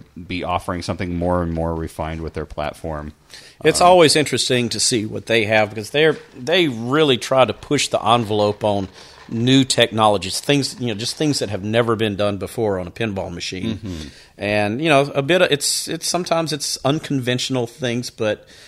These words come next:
Speaker 2: that's, that's where you get the new stuff. Some of it sticks, some of it doesn't, but, you know, you gotta have somebody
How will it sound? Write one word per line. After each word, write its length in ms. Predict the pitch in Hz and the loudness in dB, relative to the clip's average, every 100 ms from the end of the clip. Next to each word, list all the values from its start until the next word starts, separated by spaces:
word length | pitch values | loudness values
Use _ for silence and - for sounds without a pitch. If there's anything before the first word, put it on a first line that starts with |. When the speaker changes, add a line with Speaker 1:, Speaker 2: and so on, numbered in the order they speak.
| _ - | _ -6
Speaker 2:
that's, 340 | 87 - - | -4 -4 -6
that's 340 | - 92 - - - | -4 -4 -4 -10 -8
where 100 | 95 | -6
you 180 | 107 120 | -4 -4
get 240 | 123 131 131 | -4 -4 -2
the 80 | 143 | 0
new 160 | 160 | 0
stuff. 320 | 160 120 107 | 0 -2 -2
Some 220 | - 107 117 | -4 -4 -2
of 180 | 117 | -2
it 160 | 123 123 | -4 -6
sticks, 380 | - 143 151 - | -4 -2 -2 -2
some 160 | 120 123 | -4 -2
of 120 | 120 | -4
it 100 | 98 | 0
doesn't, 400 | 135 151 127 98 | 0 0 -4 -4
but, 280 | 107 107 - | -4 -4 -6
you 80 | 101 101 | -8 -6
know, 40 | |
you 160 | 101 107 | -6 -2
gotta 180 | 117 120 | -2 -2
have 120 | 113 | -4
somebody 400 | 123 117 110 | -6 -2 -2